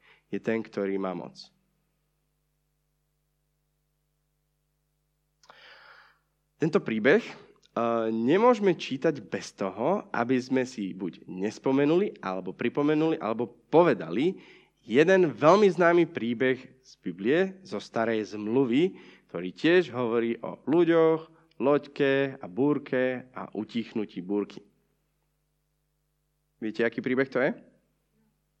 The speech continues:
Tak, je to Jonáš. Takže, o Jonášovi.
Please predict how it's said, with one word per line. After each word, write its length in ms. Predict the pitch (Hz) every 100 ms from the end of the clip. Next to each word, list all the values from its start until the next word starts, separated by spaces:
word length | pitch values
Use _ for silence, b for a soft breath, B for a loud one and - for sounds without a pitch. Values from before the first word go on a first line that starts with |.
| _ _ _ _ _ - -
Tak, 240 | - 143
je 80 | 120
to 80 | 123
Jonáš. 400 | 147 190 - - _ _ _ B B B B
Takže, 400 | - 151 131 - - _ _ _ _ -
o 80 |
Jonášovi. 560 | 180 160 110 - 87 80